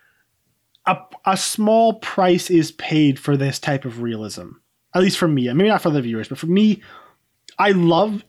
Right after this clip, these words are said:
I love it for its realism. And, like, other films, say, like, a, a Roma, which is, you know, very different type of film. Like, when you think of movies that are very, going into maybe dramas as well, but films that are very realistic, they ki-, they, there's the,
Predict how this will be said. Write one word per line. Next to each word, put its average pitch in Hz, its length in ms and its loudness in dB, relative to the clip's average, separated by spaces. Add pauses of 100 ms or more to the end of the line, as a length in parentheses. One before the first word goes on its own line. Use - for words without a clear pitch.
I 185 100 0
love 233 280 2
it 220 120 -2
for 180 240 2
its 160 140 0
realism. 143 300 2
And, 156 80 0
like, 165 220 -2
other 170 160 0
films, 147 300 -2
say, 170 120 -2
like, 151 160 -4
a, 147 140 -4
a 151 120 2
Roma, 139 760 0
which 139 220 -12
is, 127 80 -16
you 139 80 -12
know, 117 80 -6
very 147 220 0
different 123 260 -8
type - 100 -14
of 123 120 -8
film. 123 120 -8
Like, 127 140 -6 (440)
when 214 120 2
you 208 60 4
think 277 160 2
of 180 120 0
movies 185 280 4
that 165 120 2
are 156 80 0
very, 160 520 2 (1000)
going 190 200 2
into 175 220 0
maybe 170 220 0
dramas 143 540 -2
as 123 120 -12
well, 135 220 0 (540)
but 175 120 0
films 208 180 -6
that 190 80 4
are 170 60 4
very 170 360 2
realistic, 151 1080 0 (800)
they 208 400 4
ki-, 262 200 -2
they, 214 160 4
there's 196 360 2
the, 247 220 -2